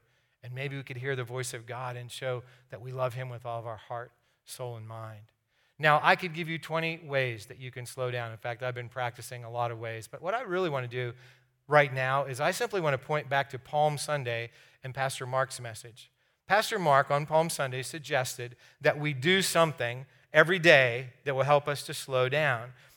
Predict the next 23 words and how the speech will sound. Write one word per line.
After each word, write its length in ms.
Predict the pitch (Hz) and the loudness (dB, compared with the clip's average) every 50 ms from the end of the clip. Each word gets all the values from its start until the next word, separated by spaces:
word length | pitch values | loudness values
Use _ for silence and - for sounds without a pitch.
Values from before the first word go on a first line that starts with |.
| _ - | _ -2
and 120 | 143 139 | 0 4
that 240 | 143 160 170 175 156 | 6 6 6 6 4
is 240 | 151 139 135 131 - | 2 2 2 0 -2
Scripture 720 | - - - - 185 208 202 - - 139 127 123 131 127 - _ _ _ _ _ _ | -4 -6 -2 0 2 2 2 0 -4 -4 -4 -4 -6 -8 -12 _ _ _ _ _ _
before 400 | - 131 120 - - 131 127 123 | -12 -12 -10 -8 -4 -4 -4 -4
phone. 320 | 123 - 127 123 113 104 98 101 - _ _ _ _ _ _ _ _ _ _ | -2 -2 -2 -2 -4 -6 -10 -16 -20 _ _ _ _ _ _ _ _ _ _
Scripture 760 | - - - - - 180 190 190 - - - 117 117 120 - _ _ _ _ _ _ _ _ _ | -16 -14 -14 -2 2 2 2 2 0 -4 -8 -8 -8 -10 -16 _ _ _ _ _ _ _ _ _
before 360 | 131 135 127 - 131 131 127 | -12 -10 -10 -6 -4 -4 -4
phone. 280 | 123 - 139 123 117 117 | -2 -2 -2 -2 -2 -2
If 180 | 139 143 - | -4 -4 -4
you 120 | 190 190 185 | -4 -2 2
were 160 | 190 196 185 | 2 2 2
there 340 | 156 143 151 143 143 147 147 | 4 4 4 6 6 6 6
or 80 | 151 | 4
you 120 | 151 156 147 | 4 2 4
watched 300 | 139 143 147 147 - - | 4 6 6 4 2 0
it 40 | 160 | 0
online, 520 | 156 156 156 143 139 139 139 139 143 143 - - - - _ _ | 0 2 2 2 4 4 4 2 0 -2 -8 -16 -20 -20 _ _
or, 200 | - 139 143 143 | -6 -4 -2 -2
or 280 | 143 - 160 147 143 143 | -2 0 2 2 4 4
if 220 | 147 151 143 - | 4 2 2 0
you 180 | 147 151 156 151 139 147 | -4 -8 -8 -8 -8 -6
maybe 440 | 147 135 143 147 143 151 151 143 | -2 0 2 2 2 0 -2 -6